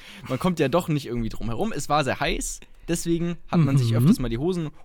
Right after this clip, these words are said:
Speaker 1: hochgekrempelt und da hab ich mich immer mal gefragt, okay, wie weit geht man da? Geht man da nur,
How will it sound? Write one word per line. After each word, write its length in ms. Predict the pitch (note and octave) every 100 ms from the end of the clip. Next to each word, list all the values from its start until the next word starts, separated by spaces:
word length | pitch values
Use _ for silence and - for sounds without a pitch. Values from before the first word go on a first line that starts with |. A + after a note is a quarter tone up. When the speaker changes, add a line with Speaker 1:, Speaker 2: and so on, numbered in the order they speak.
| -
Speaker 1:
hochgekrempelt 760 | G3+ - E3+ C#3+ C3 C#3+ C#3+
und 80 | C3
da 60 | B2+
hab 100 | F#3+
ich 100 | -
mich 140 | G#3
immer 140 | D#3+
mal 80 | D3
gefragt, 320 | C#3+ - D3 F3+
okay, 200 | - E3+
wie 160 | F3
weit 180 | G#3 F#3+
geht 160 | A3+ B3+
man 160 | G2
da? 200 | F#2 E2+ - - -
Geht 120 | D#3
man 160 | D#3 D3
da 140 | C#3+
nur, 500 | D3 D3 C#3+ C#3 A#2